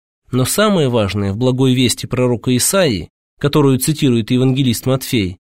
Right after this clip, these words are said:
заключается в том, что Бог не только судит, но и ведет человека к победе. Он не только выявляет кризис, он дает его преодолеть.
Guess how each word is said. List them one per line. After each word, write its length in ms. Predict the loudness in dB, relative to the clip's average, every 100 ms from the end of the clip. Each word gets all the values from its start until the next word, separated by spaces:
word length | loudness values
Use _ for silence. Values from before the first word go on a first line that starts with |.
| _ _ _
заключается 680 | -2 0 0 2 0 0 -4
в 60 |
том, 380 | -2 2 2 0 -4 _ _
что 240 | -2 2
Бог 320 | 4 4 4 2
не 120 | 2
только 340 | 0 0 0
судит, 640 | -2 0 0 0 -2 -8 -16 _ _ _ _ _ _ 0
но 160 | 4
и 100 | 4
ведет 380 | 4 2 2 2
человека 540 | 0 2 2 0 -2
к 100 | -4
победе. 640 | -2 0 0 -2 -4 -10 -14 _ _ _ _ _ 0
Он 180 | 4
не 100 | 4
только 300 | 4 2 4
выявляет 680 | 2 4 4 4 2 2 0
кризис, 600 | -2 0 0 -2 -8 -12 -4
он 200 | 2 4
дает 340 | 6 4 2
его 220 | 2 2 2
преодолеть. 840 | 4 2 4 2 2 -2 -4